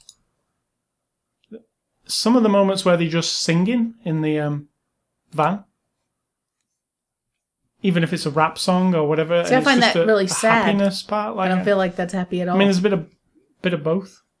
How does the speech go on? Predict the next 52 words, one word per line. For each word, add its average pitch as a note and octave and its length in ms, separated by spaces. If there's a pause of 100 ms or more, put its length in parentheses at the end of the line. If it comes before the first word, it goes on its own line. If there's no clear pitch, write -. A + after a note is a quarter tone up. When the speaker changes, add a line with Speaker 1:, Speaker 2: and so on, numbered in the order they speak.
(260)
Speaker 2:
I G3+ 60
feel F#3 160
like F3 180
it's E3+ 140
really F3+ 180
<laughs> - 20
sad. - 420
Speaker 1:
There's E3+ 100
a F3 40
bit A#3 140
of F#3+ 60
an F3+ 80
Almost E3 420
Famous F3+ 380
moment A3 400
in G3+ 60
it A#3 140 (140)
where E3 140
they D3+ 120
sing, D#3 360
uh, D3+ 260 (100)
Speaker 2:
Yeah. C4 500 (320)
Speaker 1:
American D#3+ 440
Honey. D#3+ 360 (360)
They F#3 60
actually F3+ 260
sing E3+ 260
the D#3 80
song E3 280
American D3+ 400
Honey D3+ 260
all D#3 160
together, D3+ 440 (180)
and E3 80
it F3 80
reminded E3+ 480
<laughs> - 0
me G3 180
of F#3 160 (300)
Almost E3 400
Speaker 2:
It F3+ 60
didn't, F#3 180
Speaker 1:
Famous - 60 (180)
Speaker 2:
it - 60
didn't A3 160
Speaker 1:
because G#3 160
Speaker 2:
remind A3 120
Speaker 1:
it's G#3 80
Speaker 2:
you A3+ 60
of G#3 60
Speaker 1:
got G3 60
Speaker 2:
Magnolia? G#3 580